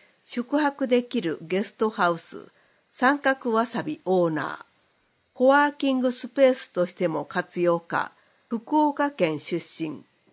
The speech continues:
日本各地、海外を旅した後、大好きな大の字のふるさと、佐伯市へ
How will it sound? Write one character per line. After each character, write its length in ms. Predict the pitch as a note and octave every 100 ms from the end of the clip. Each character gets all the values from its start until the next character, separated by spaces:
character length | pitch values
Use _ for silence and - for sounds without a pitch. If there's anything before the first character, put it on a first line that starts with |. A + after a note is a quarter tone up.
| _ _ _
日 140 | A3+ A#3+
本 280 | D4 C4 G#3+
各 340 | A3+ A#3 G3
地、 280 | - - - _ _ _
海 240 | D4+ D#4
外 320 | C4 A3+ F3+ E3
を 160 | D#3+
旅 320 | - E3+ A3
し 80 | A#3
た 160 | - E3
後、 420 | D3 - C#3+ - _ _ _ _ -
大 220 | B3 C4
好 160 | A#3+ G3+
き 180 | F#3+
な 220 | E3+ D#3+ -
大 240 | F3+ A3 C#4
の 180 | C#4+ C#4
字 140 | G#3+
の 160 | E3 D3+
ふ 160 | F#3
る 100 | F#3
さ 200 | G#3 D3+
と、 260 | - C3+ -
佐 280 | - G3 B3+
伯 220 | - C4+
市 240 | - - D3+
へ 200 | D3+